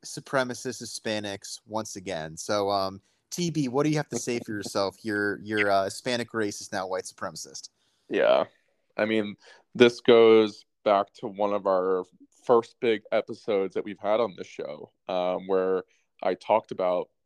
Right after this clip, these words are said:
Speaker 2: being a conservative Hispanic and <laughs> all the, all the stereotypes that come up along with that.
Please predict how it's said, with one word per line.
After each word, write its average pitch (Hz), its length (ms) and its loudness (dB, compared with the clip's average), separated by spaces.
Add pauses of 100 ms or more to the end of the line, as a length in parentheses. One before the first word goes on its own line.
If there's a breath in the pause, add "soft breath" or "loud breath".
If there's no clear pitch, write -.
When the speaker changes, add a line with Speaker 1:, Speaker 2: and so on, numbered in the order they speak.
(340)
Speaker 2:
being 101 260 -6
a 90 80 -8
conservative 92 720 0
Hispanic 87 680 -2 (240)
and 92 520 2 (120)
<laughs> - 120 6
all 131 240 10
the, 110 160 4 (100)
all 117 180 4
the 101 100 -12
stereotypes 101 640 -4
that - 160 -12
come 101 140 -6
up 92 120 -6 (120)
along 113 280 -2
with - 140 -4
that. 90 260 -4